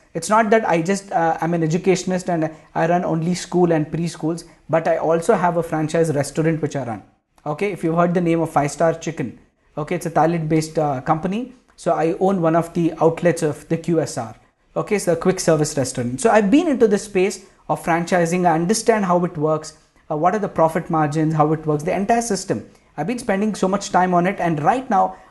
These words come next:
after getting in the expertise of this entire system, I implemented in my particular business, I saw a huge result. Okay,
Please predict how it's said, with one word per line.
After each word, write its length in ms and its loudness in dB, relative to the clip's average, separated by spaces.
after 240 -6
getting 420 0
in 300 -4
the 220 -6
expertise 640 2
of 180 4
this 200 2
entire 360 2
system, 500 -4
I 120 2
implemented 680 2
in 220 0
my 180 0
particular 400 0
business, 600 -4
I 80 -6
saw 240 0
a 60 0
huge 360 -2
result. 320 -6
Okay, 260 -10